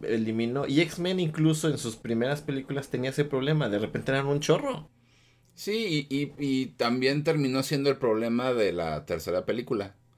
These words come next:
Speaker 1: Que son un montón y dices,
Speaker 2: Y
Speaker 1: pues, o sea, ¿y los otros qué? O sea, los otros no aportan nada, están
Speaker 2: y
Speaker 1: ahí
Speaker 2: lo
Speaker 1: porque están.
Speaker 2: Ajá, y lo bueno de X-Men en la primera película es que eran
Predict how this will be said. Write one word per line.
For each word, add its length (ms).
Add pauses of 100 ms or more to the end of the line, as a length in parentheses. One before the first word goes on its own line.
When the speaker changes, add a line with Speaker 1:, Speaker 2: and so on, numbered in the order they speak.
(240)
Speaker 1:
Que 100
son 200
un 120
montón 480
y 60
dices, 380
Speaker 2:
Y 100
Speaker 1:
pues, 320
o 60
sea, 380 (120)
¿y 260
los 220
otros 320
qué? 220
O 60
sea, 160
los 180
otros 200
no 80
aportan 480
nada, 220
están 200
Speaker 2:
y 60
Speaker 1:
ahí 60
Speaker 2:
lo 120
Speaker 1:
porque 220
están. 480 (160)
Speaker 2:
Ajá, 340
y 100
lo 180
bueno 400
de 220
X-Men 580
en 180
la 140
primera 320
película 560
es 240
que 260
eran 520